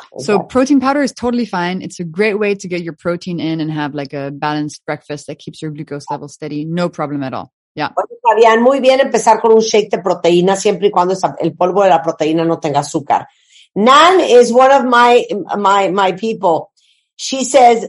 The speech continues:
Speaker 2: "Well, doesn't that, um, you know, spoonful of vinegar and water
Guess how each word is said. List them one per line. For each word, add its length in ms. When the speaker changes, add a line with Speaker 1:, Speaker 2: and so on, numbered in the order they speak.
Speaker 2:
"Well, 320
doesn't 380
that, 320
um, 640
you 140
know, 140
spoonful 720
of 140
vinegar 400
and 200
water 640